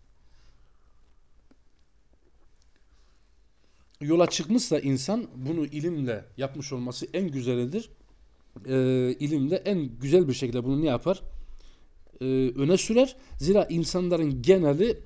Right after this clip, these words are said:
gerçekten maalesef, e, hep göze hitap eden şeylerle, hep göze ve kulağa hitap eden şeylerle ne yaparlar? Aldanırlar. Yani çocuklar vardır, kadınlar vardır, erkekler vardır. Yani, e, bugün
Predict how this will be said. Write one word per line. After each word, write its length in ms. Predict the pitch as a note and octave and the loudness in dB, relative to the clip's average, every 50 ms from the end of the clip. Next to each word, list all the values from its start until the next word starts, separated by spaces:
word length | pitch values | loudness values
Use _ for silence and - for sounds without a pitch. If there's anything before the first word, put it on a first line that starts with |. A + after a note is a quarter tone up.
| - - | -12 0
gerçekten 560 | C#3 F3+ G3 F3 C3+ D3 C3+ C3 C3+ E3+ F3+ F3+ | 4 4 4 4 2 -2 -4 -4 -2 -4 -4 -4
maalesef, 760 | D#3 A#2+ C3 B2+ B2+ D#3 F3+ E3 C3+ A#2+ - - D3+ C#3+ - - - - - - - - - - - _ - | -4 -4 -4 -2 0 2 2 2 0 -2 -4 -6 -10 -10 -12 -16 -20 -20 -20 -20 -20 -20 -20 -20 -20 _ -12
e, 200 | - C#3 C#3+ C#3+ | -8 -6 -6 -2
hep 260 | B2 F3 A#3 - - | 0 -2 -2 -2 -2
göze 200 | - F3 E3+ F#3+ | -2 0 0 0
hitap 340 | D3 D3 E3 - D#3+ D3+ C#3 | -2 -4 -6 -6 -4 -2 -2
eden 160 | C#3+ C#3 C#3+ | -2 -2 -2
şeylerle, 600 | C3 - - C3+ C3+ B2+ B2+ A#2+ A2 G2 F#2+ E2+ - - - - - - - - - - - - - _ - - - - | -4 -4 -4 -2 -2 -2 -2 -4 -6 -6 -8 -12 -14 -18 -20 -20 -20 -20 -20 -20 -20 -20 -20 -20 -20 _ -18 -12 -6 -6
hep 180 | A#3 A#3 - | -6 -4 -2
göze 220 | F3 E3 E3 G3+ F3 | -2 -2 0 0 -2
ve 100 | D#3 - | -2 -4
kulağa 300 | - D3 D3 D#3 D#3 C#3 | -6 -8 -8 -6 -6 -6
hitap 300 | C3 B2+ D3+ D3 C3+ C#3 | -8 -6 -6 -6 -6 -6
eden 180 | B2+ C#3 C3 | -6 -8 -10
şeylerle 560 | B2+ - - C3 C3 B2+ B2+ A#2 G#2+ G#2+ A2 | -10 -8 -8 -6 -6 -6 -6 -6 -6 -8 -8
ne 60 | B2 C#3 | -8 -8
yaparlar? 500 | C3 A2+ B2 A#2+ A2+ A2+ A#2+ B2+ C3+ - - | -8 -8 -8 -10 -12 -10 -10 -10 -10 -10 -8
Aldanırlar. 760 | C3+ C3 B2 A#2+ B2+ C3 C3 B2 G2+ F2+ - - - - - _ _ _ _ _ _ _ _ _ _ _ _ _ - - - - | -6 -6 -4 -4 -4 -4 -4 -4 -6 -10 -14 -20 -20 -20 -20 _ _ _ _ _ _ _ _ _ _ _ _ _ -20 -20 -14 -10
Yani 180 | D#3+ D3+ C#3 C3 | -8 -6 -6 -6
çocuklar 420 | - D#3+ C#3+ D3 C#3+ D3 D#3 D3 | -4 -6 -6 -4 -2 -2 0 0
vardır, 400 | C#3 B2 A2+ G#2+ G2 G#2+ C3+ C#3 | 0 0 -2 -4 -4 -6 -10 -8
kadınlar 460 | - C#3+ C3+ B2+ C3+ C#3 C#3 C#3+ C3+ | -8 -8 -6 -4 -4 -4 -4 -2 -4
vardır, 480 | C3 A2+ G#2+ G2+ F#2+ G2+ C#3 D#3 - - | -4 -4 -6 -6 -8 -8 -8 -10 -8 -8
erkekler 500 | C#3+ C#3 B2+ - C#3+ C#3 C#3 - D3 C3 | -8 -8 -8 -8 -10 -10 -10 -8 -8 -8
vardır. 400 | A#2+ G#2+ G2 G2 G2+ C3 F3+ F3+ - _ _ _ _ _ _ _ _ _ _ _ _ - | -8 -8 -10 -12 -12 -12 -12 -12 -14 _ _ _ _ _ _ _ _ _ _ _ _ -10
Yani, 340 | D3 D#3+ E3+ F3 D#3+ D3+ - C#3+ - _ _ _ _ _ _ - C#3 | -6 -6 -4 -4 -4 -6 -6 -10 -18 _ _ _ _ _ _ -10 -6
e, 280 | D#3 D#3+ D#3 D3 C#3+ | -4 -4 -4 -4 -6
bugün 400 | D3+ G3 F3+ G3 F#3+ F3 D#3 - | -6 -6 -4 -2 -4 -4 -6 -8